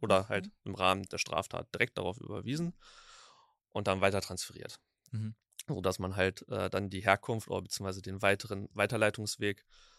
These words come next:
Speaker 1: ähm, dieser erlangten Gelder verschleiern kann.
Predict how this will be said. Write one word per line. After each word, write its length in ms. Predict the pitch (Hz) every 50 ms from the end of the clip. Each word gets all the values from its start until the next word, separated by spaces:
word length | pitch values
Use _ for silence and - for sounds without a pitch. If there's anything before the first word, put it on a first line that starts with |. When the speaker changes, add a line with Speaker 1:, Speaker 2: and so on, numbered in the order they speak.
| _ - -
Speaker 1:
ähm, 300 | 98 92 95 92 98 - _ _ _ _ - -
dieser 240 | 151 127 - - 104
erlangten 320 | 95 98 98 101 - 131 104
Gelder 400 | 98 98 98 107 104 101 110 - _ _ _ _ _ _
verschleiern 420 | - - 110 - - 87 87 - -
kann. 180 | - - -